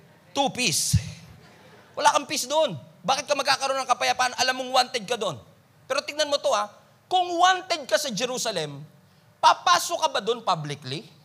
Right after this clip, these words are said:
Kung alam mong wanted ka, di ba? Di ba papasok ka madaling araw para hindi ka mahuli? Pero tignan mo si Jesus, no? Wanted na. Gustong patayin, may threat na patayin, bugbugin, may threat na siya'y arestuhin.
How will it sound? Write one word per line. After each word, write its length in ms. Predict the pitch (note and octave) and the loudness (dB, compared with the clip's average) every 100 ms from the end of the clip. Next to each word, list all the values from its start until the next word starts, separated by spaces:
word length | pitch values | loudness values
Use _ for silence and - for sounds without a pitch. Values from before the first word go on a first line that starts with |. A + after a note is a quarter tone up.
| _ _ _ _ _ _ _ _ _ _ _ _ _ _ _ _ _ _ | _ _ _ _ _ _ _ _ _ _ _ _ _ _ _ _ _ _
Kung 160 | E4 | -2
alam 160 | F4 E4+ | 2 2
mong 160 | F4+ E4+ | 4 0
wanted 200 | D#4 D#4 C4+ | 0 -6 -10
ka, 80 | |
di 80 | E4+ | -6
ba? 240 | C#4+ C#4+ C4+ | -2 -2 -4
Di 80 | F4 | 0
ba 160 | F#4+ F4+ | 0 2
papasok 480 | E4 E4 D4+ C#4 B3+ | 0 2 -2 -2 -8
ka 40 | |
madaling 320 | A3+ G#3 G#3 F3+ | -6 -6 -4 -2
araw 400 | F3+ D3+ C3 C#3 - _ _ - | 0 -2 -4 -12 -20 _ _ -2
para 160 | G3 | -2
hindi 160 | G3 F#3 | -2 -6
ka 80 | F#3 | -4
mahuli? 400 | F#3 C4 G#4 D#4 _ _ _ _ | -4 -4 -12 -18 _ _ _ _
Pero 160 | - F4+ | -6 -4
tignan 200 | F#4+ F#4 | -4 -4
mo 40 | |
si 160 | F4+ E4+ | -4 -4
Jesus, 240 | D#4+ E4 | -6 -8
no? 240 | D4 D4+ D4+ - _ - | -4 -6 -6 -18 _ -2
Wanted 480 | C#4+ E4+ E4+ D4 A3+ | 2 2 2 -2 -2
na. 240 | F#3 D3 - - - _ _ _ - | -2 -4 -6 -20 -20 _ _ _ -12
Gustong 400 | D#4+ - D#4+ D#4 | -8 -6 -4 -4
patayin, 400 | C#4+ B3 C4 C#4 | -2 -4 -4 -2
may 160 | C4 | -2
threat 320 | - C4 D4 | 0 0 0
na 80 | A#3 | 0
patayin, 480 | G#3+ G#3+ F#3+ G3 G3+ | -2 -2 -2 -2 -2
bugbugin, 640 | F#3 F3 F3 D#3+ D3+ F3+ E3 | -6 -4 -2 0 0 -2 -6
may 80 | A#3 A#3+ | -6 -4
threat 240 | B3 A#3+ | -4 -4
na 80 | G#3+ | -6
siya'y 240 | G#3+ G#3+ | -6 -4
arestuhin. 560 | F3 E3+ D3+ D#3+ D3 | -4 -4 -6 -6 -6